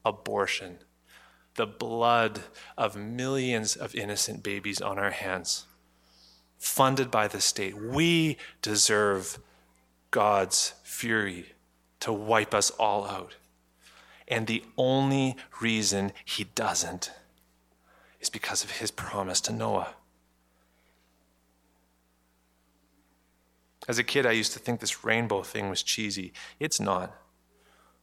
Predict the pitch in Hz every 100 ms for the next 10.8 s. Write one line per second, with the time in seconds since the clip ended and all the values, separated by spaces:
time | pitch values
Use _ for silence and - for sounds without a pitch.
0 | _ _ _ _ _ _ _ _ _ _
1 | 117 117 - 143 127 120 117 117 - 110
2 | 107 - 117 117 107 98 98 95 92 -
3 | _ _ _ - - _ _ - 120 113
4 | 101 - - - 131 131 107 107 120 117
5 | 104 95 95 98 - 101 90 92 - -
6 | 104 104 - - 110 110 104 - 107 98
7 | 98 95 98 92 - - 104 95 85 87
8 | - 107 95 95 92 92 90 95 101 104
9 | 95 - - - _ 139 143 147 127 104
10 | 92 90 95 90 95 85 - -